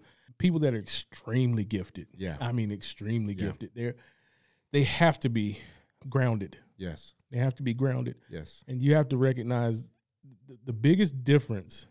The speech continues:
Speaker 1: between one of the members of your church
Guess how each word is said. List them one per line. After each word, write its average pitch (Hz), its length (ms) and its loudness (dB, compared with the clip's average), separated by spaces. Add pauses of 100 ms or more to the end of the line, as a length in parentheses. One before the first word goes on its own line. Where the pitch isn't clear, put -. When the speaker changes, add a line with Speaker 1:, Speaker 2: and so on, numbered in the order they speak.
(260)
Speaker 1:
between 135 720 0 (420)
one 139 360 -2
of 120 100 0
the 117 80 0
members 123 480 4
of 123 160 2
your 120 200 0
church - 680 -6